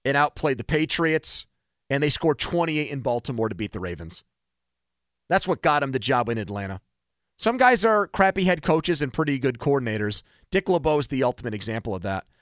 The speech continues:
The thing that Smith, and I, I, I've, I've heard this, so it's not me just, uh, recklessly or just speculatively saying something. The reason why I think he's appealing to the Steelers is 'cause he has connections to a lot of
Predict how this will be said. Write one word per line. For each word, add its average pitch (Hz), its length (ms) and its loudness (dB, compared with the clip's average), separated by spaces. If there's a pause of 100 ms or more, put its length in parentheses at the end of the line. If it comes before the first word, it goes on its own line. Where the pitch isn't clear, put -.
(240)
The 170 100 2
thing 262 200 4
that 220 140 2
Smith, 180 360 -2
and 156 100 0
I, 175 160 2
I, 165 240 0 (680)
I've, - 240 0
I've 143 120 2
heard 254 440 2
this, 117 200 0
so 139 220 -2
it's - 160 -4
not 175 240 0
me 160 460 0 (1300)
just, - 260 -2 (240)
uh, - 80 -14 (260)
recklessly 165 760 0
or 131 160 2
just 123 260 -6 (320)
speculatively 180 640 0
saying 175 300 0
something. 104 480 -8 (1400)
The 156 80 0
reason 233 380 0
why 196 180 4
I 175 60 2
think 170 180 -4
he's 175 160 -2
appealing 175 360 -2
to 147 60 -4
the 127 60 -4
Steelers 170 400 -2
is 127 80 -8
'cause - 200 -6
he 156 100 -2
has 175 180 0
connections 151 640 -2
to 139 160 -4
a - 20 0
lot 139 220 2
of 120 260 -4